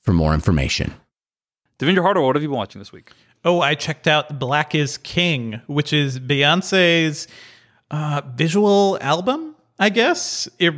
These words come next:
Speaker 3: re-, it, this thing is so weird and so beautiful. So, yeah, she is credited as directing this thing, um, you know, along with some other visual artists.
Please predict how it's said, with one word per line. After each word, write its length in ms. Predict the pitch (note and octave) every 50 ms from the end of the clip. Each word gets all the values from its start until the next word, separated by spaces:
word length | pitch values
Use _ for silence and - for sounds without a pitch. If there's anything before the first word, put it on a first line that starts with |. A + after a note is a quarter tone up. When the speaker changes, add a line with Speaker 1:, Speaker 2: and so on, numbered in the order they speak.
| C#3+
Speaker 3:
re-, 440 | C3+ D3 D3+ D3 E3+ G3 G#3 G#3+ G#3+
it, 360 | - - F3 F#3 F3 G3 F3+
this 220 | D#3 A3+ B3+ - -
thing 220 | - D#4+ E4 E4
is 120 | D4+ A#3 -
so 460 | - - - - A3 G#3+ G#3 G#3 G3+
weird 720 | G3 E3 C#3 C#3+ D3+ D3+ F3+ G#3 G#3+ A3 A3+ A3 G#3+ G3+
and 160 | E3+ C3+ B2
so 160 | - - F3+
beautiful. 720 | E3 C3+ - C#3 D3+ D3+ E3+ F3+ F#3 - G3 G3 F#3+ G3 - - - - - _ -
So, 920 | - - - G3 G#3 G#3 G#3 G#3 G3+ G3+ G3 G3 F#3+ F#3+ F#3 E3+ E3+ - - _ _ _ _ _
yeah, 320 | - D#3 G3+ A3+ A3 F#3
she 320 | C#3 - - - G#3 G3 G3
is 300 | F#3 F3+ D#3+ C#3+ - - _
credited 580 | - - - D#3+ E3+ F#3 F#3+ E3+ F3+ F3 E3+ D#3
as 260 | D#3 D#3 D3+ B2 B2+
directing 920 | B2 C3+ C3+ C3 C3+ C#3+ C#3+ - - F3 E3 D#3 D3 C#3+ C#3 C#3 - D3 C#3
this 240 | D3 C#3+ - -
thing, 520 | - - D3+ D3+ C#3+ C#3+ C#3 C#3 C#3 C#3 C3+
um, 420 | C3 C3 C#3 C#3 C3 C3 B2+ B2+ B2+
you 60 | D#3+
know, 100 | F3 D3+
along 220 | C#3+ C#3+ C#3+ C#3 C#3
with 300 | C3+ B2+ - - B2+ B2
some 180 | - D#3 C#3+
other 160 | C3+ C3+ C#3+
visual 320 | C3+ B2+ C#3+ B2+ C#3+ C3 B2+
artists. 500 | B2 C3+ C#3+ D3 C#3+ C3 A#2 B2 -